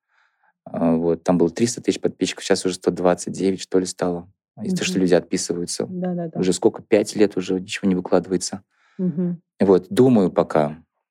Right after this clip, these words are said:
Speaker 1: Ищ-,
Speaker 2: Мгм.
Speaker 1: ищу какие-то сюжетные ходы интересные, чтобы это не было как раньше, то, что что-то более интересное.
Speaker 2: Мгм.
Speaker 1: Но выкладывать уже чисто на её странице. Моя страница — это моя страница. Это
Speaker 2: Мгм.
Speaker 1: п-, это страница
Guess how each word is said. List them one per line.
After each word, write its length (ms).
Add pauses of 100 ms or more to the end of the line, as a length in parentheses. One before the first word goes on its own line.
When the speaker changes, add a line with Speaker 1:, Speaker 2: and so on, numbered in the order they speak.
(280)
Speaker 1:
Ищ-, 300
Speaker 2:
Мгм. 60
Speaker 1:
ищу 200
какие-то 360
сюжетные 460
ходы 340
интересные, 560
чтобы 260
это 120
не 140
было 180
как 200
раньше, 440
то, 80
что 160
что-то 340
более 300
интересное. 640 (220)
Speaker 2:
Мгм. 140 (100)
Speaker 1:
Но 140
выкладывать 520
уже 140
чисто 340
на 80
её 180
странице. 460
Моя 160
страница — 440
это 120
моя 200
страница. 520
Это 180
Speaker 2:
Мгм. 200
Speaker 1:
п-, 60
это 140
страница 440